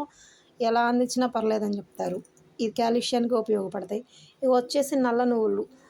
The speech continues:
తెలియక కొందరు నల్ల నువ్వుల్లో ఓవర్ హీట్ ఉంటుంది అనుకుంటారు,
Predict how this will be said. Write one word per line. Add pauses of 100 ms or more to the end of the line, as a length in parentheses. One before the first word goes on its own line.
(520)
తెలియక
కొందరు
నల్ల
నువ్వుల్లో (280)
ఓవర్
హీట్
ఉంటుంది
అనుకుంటారు,